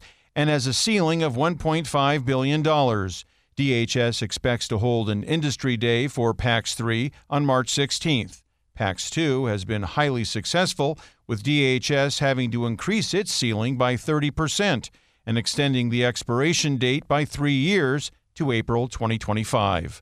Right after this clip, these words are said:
The Office of Personnel Management has selected finalists for the twenty twenty-three Presidential Management Fellows Program, or P M F. Some eight hundred fifty applicants received acceptance to the program from O P M.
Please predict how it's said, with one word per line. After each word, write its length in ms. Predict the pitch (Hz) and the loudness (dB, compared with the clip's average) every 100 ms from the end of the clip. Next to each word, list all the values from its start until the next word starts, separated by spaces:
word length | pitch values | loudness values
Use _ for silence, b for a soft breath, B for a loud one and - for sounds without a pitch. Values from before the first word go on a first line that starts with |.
| _ _ _ _ _ | _ _ _ _ _
The 120 | 123 | -2
Office 400 | 127 123 - 120 | 2 2 -2 -6
of 140 | 107 - | -8 -4
Personnel 520 | 143 120 131 120 113 | -4 -2 0 0 0
Management 540 | 117 143 151 110 139 | 0 2 0 -2 -2
has 140 | 143 120 | -2 -2
selected 440 | 131 131 123 120 | 0 0 0 -4
finalists 560 | - 139 127 127 147 - | 0 0 2 0 -2 -2
for 180 | 131 113 | -2 -2
the 140 | 110 | -4
twenty 260 | - 151 127 | -2 -2 -2
twenty-three 580 | - 131 120 - 135 127 | -2 -4 -4 -2 -2 -2
Presidential 680 | - 135 135 135 127 127 | -2 0 0 -2 0 0
Management 580 | 123 131 135 120 127 113 | 0 0 0 -2 -4 -4
Fellows 420 | - 175 170 139 | 0 2 2 0
Program, 640 | - 147 135 120 135 160 196 B B - | -2 -2 0 0 0 0 -2 B B -4
or 160 | 113 | -2
P 260 | 104 - 127 | 0 -2 0
M 180 | 113 127 | 0 2
F. 340 | 151 147 - _ _ _ | 2 0 -6 _ _ _
Some 260 | - 156 151 | -2 0 2
eight 160 | 170 147 | 2 2
hundred 340 | 165 139 131 | 2 2 0
fifty 460 | - 226 - 170 147 | 0 -2 0 2 4
applicants 600 | 139 131 - 160 196 175 | 2 0 -2 -4 -2 -2
received 480 | 135 - 151 120 | -2 0 0 -2
acceptance 600 | 120 - 135 - 131 156 - | -4 -2 -2 0 -2 -4 -4
to 100 | 131 | -4
the 100 | 117 | -2
program 600 | 139 127 110 117 117 151 | 0 0 0 0 0 -2
from 240 | - 120 | -2 0
O 100 | 113 | -2
P 240 | - 113 107 | -2 -2 -2
M. 240 | 113 | -2